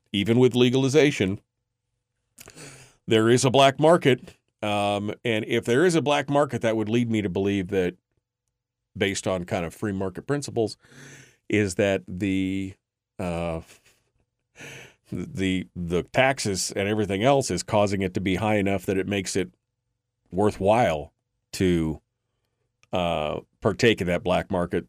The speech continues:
That's, that's an indication, I guess. Of, that's how I would look at it from a free market perspective.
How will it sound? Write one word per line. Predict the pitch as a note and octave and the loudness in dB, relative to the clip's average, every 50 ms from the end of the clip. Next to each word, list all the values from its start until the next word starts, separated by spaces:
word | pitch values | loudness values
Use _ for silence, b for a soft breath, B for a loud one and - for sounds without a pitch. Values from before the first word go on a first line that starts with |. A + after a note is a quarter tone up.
| _ _ | _ _
That's, | - F#2+ F#2 F2+ - - - - _ _ _ _ _ _ _ _ _ _ _ - | -2 0 0 0 -2 -8 -10 -10 _ _ _ _ _ _ _ _ _ _ _ -2
that's | - G#2+ - - | -2 -2 0 2
an | E3 | 4
indication, | D#3 D3 C3+ B2 - C3+ B2 A#2 - - F#2 | 4 4 4 2 2 2 2 2 2 -2 -4
I | F2+ F2+ | -4 -2
guess. | E2+ F2+ F2+ F2+ - | -2 -2 -4 -4 -6
Of, | E2 - - _ - - - - - - - - - - - B B B B B B | -8 -10 -12 _ -18 -16 -14 -10 -10 -8 -8 -8 -10 -10 -12 B B B B B B
that's | B D3+ E3 - | B 2 4 6
how | E3+ D3 | 6 6
I | C#3 C#3+ D3+ | 8 8 8
would | C#3+ A#2+ G#2 | 6 6 4
look | G2+ G#2 G2 - | 2 -2 0 0
at | G2+ F2+ F2+ | 0 0 0
it | G2+ G2+ | -2 -2
from | - A2+ G2 | -4 -4 -6
a | G2 | -4
free | - - C#3 A#2+ | -2 0 0 2
market | G#2+ G#2 G2 F2+ F2 - - | 2 0 0 -2 -2 -6 -10
perspective. | - E2+ D#2+ - - F2 D#2 - - - - | -10 -10 -10 -6 -6 -6 -6 -6 -10 -16 -18